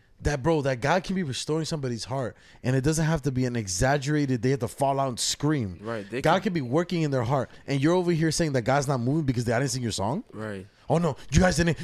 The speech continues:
Speaker 1: you guys didn't sing the song right when I needed it, and,
Speaker 2: Right.
Speaker 1: and I couldn't flow the way I wanted to."
Speaker 2: Right.
Speaker 1: Oh, the way you wanted to. Okay.
Speaker 2: Right.
Speaker 1: Makes sense.
Speaker 2: "Is this your ministry or is this mine?"
Speaker 1: Woo!
Speaker 2: says the Lord. <laughs>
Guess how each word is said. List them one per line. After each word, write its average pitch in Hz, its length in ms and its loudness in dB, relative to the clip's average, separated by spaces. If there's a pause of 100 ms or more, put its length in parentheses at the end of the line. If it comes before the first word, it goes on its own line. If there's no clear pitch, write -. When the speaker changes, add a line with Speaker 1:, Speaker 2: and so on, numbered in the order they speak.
Speaker 1:
you 147 100 2
guys 180 200 0
didn't 165 160 2
sing 175 160 -2
the 143 80 -4
song 160 240 2
right 160 100 4
when 151 160 0
I 139 80 4
needed 147 360 0
it, 104 160 -4 (200)
and, 131 260 0
Speaker 2:
Right. - 140 -18
Speaker 1:
and 135 120 0
I 139 80 2
couldn't 156 300 0
flow 156 300 0
the 143 100 0
way 139 120 2
I 135 40 2
wanted 123 360 -2
to." 90 180 -8
Speaker 2:
Right. 107 240 -10
Speaker 1:
Oh, 180 480 2
the 131 140 -2
way 135 120 -2
you 135 280 -6
wanted 120 400 -6
to. - 120 -14
Okay. 113 360 -10
Speaker 2:
Right. 101 440 -8
Speaker 1:
Makes 120 220 -2
sense. - 460 -8 (500)
Speaker 2:
"Is 120 180 -4
this 113 300 -6 (460)
your 139 300 0 (100)
ministry 143 480 -4
or 113 60 -2
is 104 100 -8
this 104 180 -10
mine?" - 140 -4
Speaker 1:
Woo! 554 160 0 (1900)
Speaker 2:
says 104 260 -8
the 101 100 -6
Lord. 98 300 -10 (680)
<laughs> 185 120 2